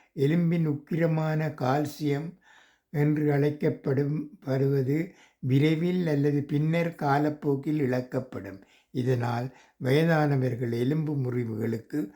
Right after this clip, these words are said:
ஆளாகிறார்கள். வயதானவர்களில் எலும்பு முறிவுகள் தொடர்ச்சியாக சிக்கல்களை தூண்டும். குறிப்பாக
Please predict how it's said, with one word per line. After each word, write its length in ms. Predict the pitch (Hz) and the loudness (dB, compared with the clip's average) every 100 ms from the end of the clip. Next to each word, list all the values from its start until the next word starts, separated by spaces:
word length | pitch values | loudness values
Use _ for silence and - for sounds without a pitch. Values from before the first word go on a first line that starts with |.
| - _ | -20 _
ஆளாகிறார்கள். 920 | 143 131 123 113 107 104 95 92 92 92 _ _ _ - | -2 0 2 0 -2 -6 -8 -10 -12 -16 _ _ _ -2
வயதானவர்களில் 1120 | 123 160 180 180 170 165 156 139 147 139 143 | 2 4 4 2 0 0 0 -2 0 0 0
எலும்பு 460 | 127 123 143 160 165 | 0 0 0 -2 -4
முறிவுகள் 680 | 156 135 127 123 123 127 - - _ | -4 -4 -4 -4 -6 -10 -14 -20 _
தொடர்ச்சியாக 880 | - 135 156 175 - 175 165 127 160 | -2 0 0 -2 -2 2 2 2 -2
சிக்கல்களை 920 | 131 139 117 151 143 135 139 139 - - _ _ | -4 -6 -6 -4 -2 0 -2 -4 -6 -14 _ _
தூண்டும். 600 | - 135 127 113 104 - _ _ | -4 0 0 -2 -8 -10 _ _
குறிப்பாக 920 | - 143 156 156 175 139 127 156 165 | -4 0 0 0 -2 -2 0 -4 -8